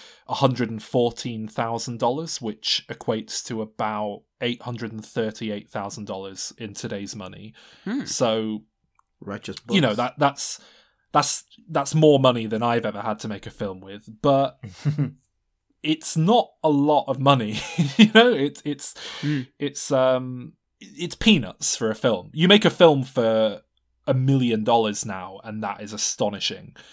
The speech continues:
Speaker 2: I think they, they use it really well, though. Like, this is a film with, like, you know, pyrotechnics and an explosion and a, a, a big cast of extras and makeup and all that kind of stuff. And I think they
Speaker 1: Yeah.
Speaker 2: really,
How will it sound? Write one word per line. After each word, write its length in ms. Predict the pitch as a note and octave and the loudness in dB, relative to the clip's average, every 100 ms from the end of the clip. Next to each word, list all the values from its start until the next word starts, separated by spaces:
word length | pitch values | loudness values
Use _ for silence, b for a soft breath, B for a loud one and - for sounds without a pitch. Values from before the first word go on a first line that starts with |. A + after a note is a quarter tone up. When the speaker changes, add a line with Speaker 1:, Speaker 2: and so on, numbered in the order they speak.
| B _ | B _
Speaker 2:
I 80 | - | -4
think 180 | F#3+ C#4 | 0 2
they, 220 | C#4+ A3+ _ _ | 0 -2 _ _
they 100 | - A3 | -4 -2
use 340 | G#3+ C4 A3+ | 2 2 2
it 100 | A3+ | 0
really 260 | F#3 G3 F3+ | 2 2 4
well, 260 | F3 E3+ | 6 6
though. 140 | D3 C3+ | 6 6
Like, 240 | C#3 C#3 | 4 4
this 200 | C4 - | 0 -2
is 100 | C#4+ | -2
a 60 | C4 | -2
film 280 | - B3+ G3 | 2 2 6
with, 140 | F3 | 6
like, 160 | F3 D3 | 4 4
you 80 | |
know, 220 | E3 C#3+ C#3+ | 4 4 2
pyrotechnics 920 | - C3+ D3+ E3 A#3+ F#3+ D3 - - | 2 2 2 0 -4 -4 -6 -6 -2
and 320 | C#3 C3+ C3+ | 0 0 -2
an 100 | A#2+ | -2
explosion 720 | C#3+ - - A3 A3+ D#3+ B2+ B2+ | -4 -4 -4 -2 0 0 0 0
and 420 | A#2 C3+ C3+ C3+ - | 0 0 -2 -4 0
a, 280 | C#3+ C#3 C#3 | 0 2 -2
a, 180 | C#3+ A#2 | -4 -6
a 40 | |
big 300 | C3 F3 D#3+ | -2 -2 -2
cast 320 | - F3 - | -6 -6 -4
of 80 | D#3 | -2
extras 520 | E3+ - - E3+ D3+ | -2 -4 -4 -2 0
and 180 | D#3 D3 | 0 0
makeup 500 | D3+ D#3+ - E3 - | 2 0 0 -4 0
and 80 | D3+ | 0
all 140 | C#3+ | 2
that 180 | D3+ - | 2 0
kind 200 | D#3+ D3 | -4 -2
of 60 | C#3+ | -4
stuff. 280 | - C3 | -4 -4
And 80 | D3 | -2
I 60 | C#3 | -2
think 280 | E3 G3 C3+ | -2 -4 0
they 80 | D#3+ | 0
Speaker 1:
Yeah. 120 | D3 | 2
Speaker 2:
really, 800 | D#3+ E3 D#3+ D#3 D3 D3 D3 | 2 2 4 2 2 -2 -4